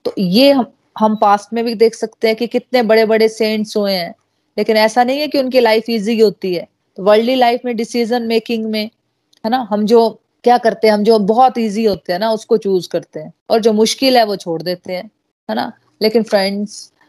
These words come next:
सच यही है कि सफरिंग जो मिलती है ना हमें, suffering is the essence of success, ये भी अब्दुल कलाम जी ने कहा है, है ना। सफरिंग क्या होती है? सफरिंग हमें भगवान की तरफ लेकर जाती है। तो फ्रेंड्स, हमें ये ध्यान रखना है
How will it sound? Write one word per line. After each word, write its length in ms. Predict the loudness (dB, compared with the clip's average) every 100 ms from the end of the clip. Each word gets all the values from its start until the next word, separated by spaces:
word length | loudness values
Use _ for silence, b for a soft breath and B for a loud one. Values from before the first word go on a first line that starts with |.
| _
सच 300 | 0 0 2
यही 300 | 2 2 4
है 120 | 2
कि 180 | 0 -6
सफरिंग 720 | -2 -2 -2 0 2 2 -2 -8 _ _ _ 0
जो 100 | 2
मिलती 380 | 4 2 0 0
है 140 | 0
ना 100 | 0
हमें, 300 | -2 -4 -10 -14 _ _
suffering 480 | -2 0 2 0 2 2
is 80 | 2
the 100 | 2 0
essence 440 | -2 0 0 0
of 100 | -2 0 -2
success, 340 | -2 -4 -6 -8 -20 -20 _ _
ये 160 | 2 4
भी 100 | 6
अब्दुल 500 | 4 2 -2 2 2
कलाम 320 | 2 -2 0
जी 120 | -4
ने 120 | -4 -6
कहा 240 | -8 -8
है, 140 | -10 -14 _ _ _ -6
है 60 |
ना। 160 | -4 -6 -6
सफरिंग 440 | -4 -2 0 2
क्या 100 | 4
होती 200 | 2 2
है? 40 | -2
सफरिंग 380 | 0 0 -2
हमें 180 | 0 2
भगवान 400 | 2 2 2 2
की 80 | -2
तरफ 200 | -2 -2 -4
लेकर 240 | -2 0
जाती 380 | 0 -2 -6 -12
है। 100 | -14 -20 _ _ -4
तो 60 |
फ्रेंड्स, 340 | 0 0 0 0
हमें 180 | 2 4
ये 100 | 2
ध्यान 400 | 0 0 2 0
रखना 240 | -2 -4
है 120 | -4